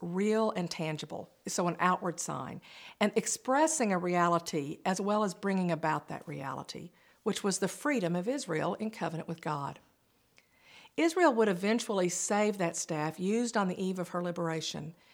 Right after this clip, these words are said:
and the manna from her time of wilderness wandering, and the commands from Sinai,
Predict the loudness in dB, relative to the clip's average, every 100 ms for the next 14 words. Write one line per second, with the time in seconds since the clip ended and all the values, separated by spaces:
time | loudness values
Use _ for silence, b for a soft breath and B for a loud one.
0 | b 2 4 4 6 6 4 2 -2 -4
1 | -4 -2 0 0 0 0 0 0 -4 -4
2 | -4 -2 -4 -6 -8 b b b b 4
3 | 6 4 2 2 4 2 0 -4 -4 0
4 | 0 0 -4